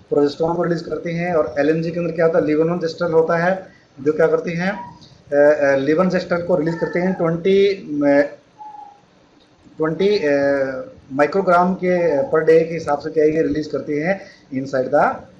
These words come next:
body। ठीक है, लेवोनोजेस्ट्रल, एल एन जी के अंदर क्या होता है, लेवोनोजेस्ट्रल होता है। और ट्वेंटी का मतलब है कितनी मात्रा में क्या, वो क्या करती है, लेवोनोजेस्ट्रल को body के अंदर release करती हैं। पहले वाला हमारा क्या था, प्रोजेस्टासेट होता है, जो कि प्रोजेस्टेरोन को release करता है।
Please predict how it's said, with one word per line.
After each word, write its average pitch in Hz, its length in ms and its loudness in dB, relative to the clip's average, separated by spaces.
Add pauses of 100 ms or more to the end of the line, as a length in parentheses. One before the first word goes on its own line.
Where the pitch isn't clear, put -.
(1120)
body। 139 180 4 (480)
ठीक 175 140 -4
है, 202 80 2
लेवोनोजेस्ट्रल, 180 840 2
एल 147 120 4
एन 156 100 0
जी 165 60 -4
के 175 60 -4
अंदर 185 100 -4
क्या 180 160 2
होता 175 160 2
है, 170 60 4
लेवोनोजेस्ट्रल 160 580 -2
होता 175 180 2
है। 190 300 2 (280)
और 139 100 2
ट्वेंटी 160 360 0
का 185 120 2
मतलब 180 280 0
है 190 140 2
कितनी 185 300 -4
मात्रा 165 400 0
में 170 160 -2
क्या, 170 120 2
वो 170 120 0
क्या 170 200 0
करती 165 280 -2
है, 175 120 -2
लेवोनोजेस्ट्रल 160 480 0
को 170 180 -6
body 143 260 0
के 160 100 -6
अंदर 160 120 -4
release 135 160 -4
करती 147 320 -8
हैं। 185 200 -6 (460)
पहले 151 220 4
वाला 180 140 4
हमारा 175 180 0
क्या 175 140 -2
था, 190 60 4
प्रोजेस्टासेट 160 920 0
होता 160 220 -2
है, 175 120 2
जो 170 80 -2
कि 180 120 -8
प्रोजेस्टेरोन 151 480 -4
को 160 100 0
release 139 200 -2
करता 117 280 -6
है। - 80 -10